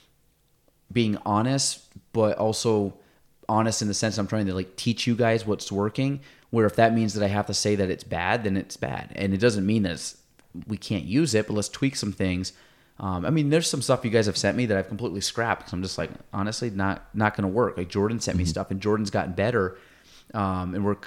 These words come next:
Speaker 1: and we're slowly, a lot of this is new to me, you know what I mean? Like,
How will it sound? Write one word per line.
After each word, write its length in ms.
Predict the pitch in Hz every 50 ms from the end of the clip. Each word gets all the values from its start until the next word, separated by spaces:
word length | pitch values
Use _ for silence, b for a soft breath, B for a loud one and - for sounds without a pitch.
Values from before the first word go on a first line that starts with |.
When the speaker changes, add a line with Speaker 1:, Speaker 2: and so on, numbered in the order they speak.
| - -
Speaker 1:
and 140 | 117 110 104
we're 140 | 110 113
slowly, 640 | - - - - 123 127 135 131 123 113 107 - - _ - - _ _ _ _ _ _ _ _ _ _ _ _ _ _ _ -
a 80 | -
lot 200 | 110 110 123 139
of 60 | 143
this 180 | 120 113 - -
is 100 | 92 85
new 220 | 92 92 110 120
to 120 | 117 - 90
me, 140 | 90 87 87
you 60 | 92
know 80 | 95
what 80 | 95 98
I 40 | 98
mean? 200 | 101 104 107 104
Like, 240 | 98 92 92 -